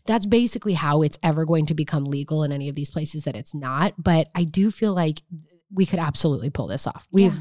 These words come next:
Speaker 1: got to get a show about this.
Speaker 2: Yeah.
Speaker 1: But I want the real crap.
Speaker 2: Yes.
Speaker 1: I don't
Speaker 2: I
Speaker 1: want
Speaker 2: don't,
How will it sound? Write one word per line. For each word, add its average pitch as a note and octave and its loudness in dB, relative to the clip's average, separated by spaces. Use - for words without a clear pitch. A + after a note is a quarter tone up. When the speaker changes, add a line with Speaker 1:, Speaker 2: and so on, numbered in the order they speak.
Speaker 1:
got C#3 -2
to F3 0
get E3 0
a D3 -2
show G2+ -4
about A#2 -6
this. - 0
Speaker 2:
Yeah. D4 2
Speaker 1:
But A3 6
I G#3 10
want A#3 4
the B3 6
real C4+ 6
crap. - -2
Speaker 2:
Yes. G#3+ 0
Speaker 1:
I E3 6
don't F3+ 6
Speaker 2:
I G3 0
Speaker 1:
want A3+ 4
Speaker 2:
don't, A3+ 4